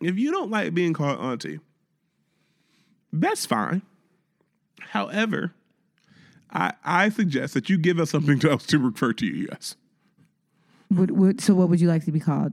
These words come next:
Speaker 1: What would you like to be called? Because again,
Speaker 2: You don't see Cicely Tyson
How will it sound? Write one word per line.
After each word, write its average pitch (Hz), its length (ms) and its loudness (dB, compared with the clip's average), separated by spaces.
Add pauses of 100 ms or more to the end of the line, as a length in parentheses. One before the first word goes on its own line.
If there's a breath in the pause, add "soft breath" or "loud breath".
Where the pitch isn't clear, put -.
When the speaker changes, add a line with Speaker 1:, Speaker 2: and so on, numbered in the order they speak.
(140)
Speaker 1:
What 185 200 2
would 190 140 0
you 165 80 0
like 147 140 -4
to 151 60 -14
be 120 80 -6
called? - 160 -14 (460 loud breath)
Because 151 220 4
again, 196 280 2 (520)
Speaker 2:
You 285 120 4
don't 523 160 0
see 415 140 2
Cicely 349 380 0
Tyson 302 540 0